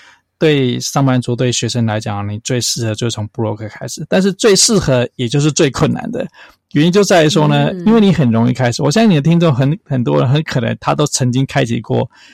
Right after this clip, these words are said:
Speaker 1: 皮克邦的账号，
Speaker 2: 就申请账号。
Speaker 1: 然后他兴致勃勃，<laughs> 他可能某一次旅游回来，去东京迪士尼旅游回来，就，哇，他的感受好棒，这是你的账号，然后写了第一篇，然后接下来呢，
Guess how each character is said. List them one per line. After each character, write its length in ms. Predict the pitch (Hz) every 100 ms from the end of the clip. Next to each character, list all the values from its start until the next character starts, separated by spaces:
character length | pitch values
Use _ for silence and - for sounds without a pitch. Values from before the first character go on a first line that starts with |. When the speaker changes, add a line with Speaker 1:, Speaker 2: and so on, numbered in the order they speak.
| _
Speaker 1:
皮 160 | - 131
克 140 | 131
邦 140 | 127 120
的 60 |
账 160 | 107 117
号， 200 | 110 -
Speaker 2:
就 80 | 240
申 220 | 247 233
请 180 | 226 160
账 160 | 202
号。 40 | 151
Speaker 1:
然 60 |
后 60 | 156
他 120 | 180
兴 180 | - 311 185
致 160 | 180
勃 200 | - 143
勃， 160 | 139 147 -
<laughs> 60 | -
他 220 | - 220
可 160 | - 151
能 100 | 170
某 160 | 160
一 40 | 170
次 140 | 240
旅 200 | 190 143
游 160 | 131 135
回 100 | 131
来， 100 | 131
去 140 | 190
东 180 | - 165
京 180 | 170 170
迪 100 | 170
士 160 | - 151
尼 80 |
旅 140 | 127 123
游 160 | 123
回 100 | 127
来， 80 | 123
就， 100 | 123 -
哇， 100 | 175 -
他 80 |
的 320 | - 175 160 208 - - _ _
感 180 | 139 123
受 160 | 160 170
好 220 | 143 139
棒， 260 | - 156 127 - - - - - _
这 80 | -
是 120 | 202
你 80 | 226
的 60 | 165
账 160 | 185
号， 160 | 175 165
然 140 | 151
后 80 | 180
写 180 | 156 135
了 80 | 123
第 220 | 139 139
一 20 |
篇， 400 | 139 131 120 120 - _ _ _ _ _
然 120 | - 123
后 300 | 139 135 156
接 160 | - 135
下 240 | 139 113
来 80 | 104
呢， 320 | 104 107 110